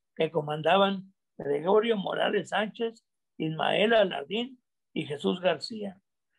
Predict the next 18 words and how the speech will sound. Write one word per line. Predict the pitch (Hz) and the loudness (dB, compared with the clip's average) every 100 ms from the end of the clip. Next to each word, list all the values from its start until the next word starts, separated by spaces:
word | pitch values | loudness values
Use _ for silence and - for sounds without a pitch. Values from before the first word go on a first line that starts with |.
| _ _ | _ _
La | 165 160 | 0 2
pastura | - - 254 277 254 | -2 2 4 4 4
para | 202 185 | 4 2
la | 170 | 0
caballada | - 156 151 165 214 214 220 _ _ _ | -4 -4 -2 0 -2 -2 -10 _ _ _
fue | - | -4
aportada | 196 208 190 - 180 202 190 | -4 -2 -6 -2 2 2 0
por | 180 151 | -6 -6
vecinos | 139 - 175 196 190 - _ - _ _ | -10 -10 -4 -2 -2 -6 _ -20 _ _
de | 240 160 | -6 -4
la | 147 - - | -4 -6 -6
localidad. | 151 147 139 120 107 101 101 _ - - - - - - - - - - - - _ _ - - _ - - _ _ _ _ - _ _ _ _ _ _ _ - - - - 160 | -6 -4 -6 -2 -2 -2 -6 _ -10 -6 -6 -8 -10 -12 -14 -16 -16 -12 -12 -12 _ _ -16 -16 _ -16 -16 _ _ _ _ -20 _ _ _ _ _ _ _ -18 -16 -16 -6 -2
El | 165 | 4
doce | 240 247 | 4 6
de | 254 165 | 4 4
julio | 202 233 262 - | 4 4 2 -4
de | - 156 | -8 -4
mil, | 208 262 240 | -4 -6 -12